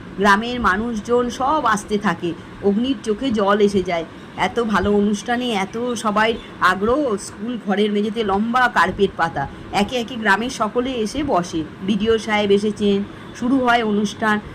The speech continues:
ছোট ছোট শিশুরা নাচ গান করে, অনেকে ঈশ্বরচন্দ্র বিদ্যাসাগরের ওপর কবিতাও বলে। বিডিও সাহেব ছোট্ট করে বক্তব্য পেশ করলেন, তারপর অগ্নি বলতে শুরু করলেন।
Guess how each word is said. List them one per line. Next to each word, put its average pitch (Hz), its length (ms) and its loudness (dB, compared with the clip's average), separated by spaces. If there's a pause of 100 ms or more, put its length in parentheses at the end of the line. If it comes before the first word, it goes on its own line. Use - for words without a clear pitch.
(160)
ছোট 240 200 2
ছোট 269 260 -2
শিশুরা 240 480 0
নাচ 208 520 4
গান 202 300 2
করে, 196 320 0
অনেকে 220 340 0
ঈশ্বরচন্দ্র 240 600 -2
বিদ্যাসাগরের 262 680 -2
ওপর 320 220 0
কবিতাও 269 540 2
বলে। 185 340 0 (680)
বিডিও 220 340 2
সাহেব 240 340 0
ছোট্ট 247 320 -6 (100)
করে 269 240 -2 (320)
বক্তব্য 208 580 2
পেশ 185 200 2
করলেন, 170 300 -6 (160)
তারপর 220 340 2
অগ্নি 240 420 0
বলতে 196 320 2
শুরু 202 280 -2
করলেন। 185 300 0